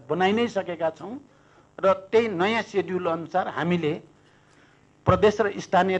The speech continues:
तहलाई र पनि सङ्घलाई पनि त्यो कनिका छर्या जस्तो गरिकन बजेट उ गर्नेतिर नगइकन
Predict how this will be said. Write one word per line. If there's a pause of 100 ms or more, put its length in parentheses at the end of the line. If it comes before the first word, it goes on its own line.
तहलाई
र
पनि
सङ्घलाई
पनि (240)
त्यो (240)
कनिका
छर्या
जस्तो
गरिकन
बजेट
उ
गर्नेतिर
नगइकन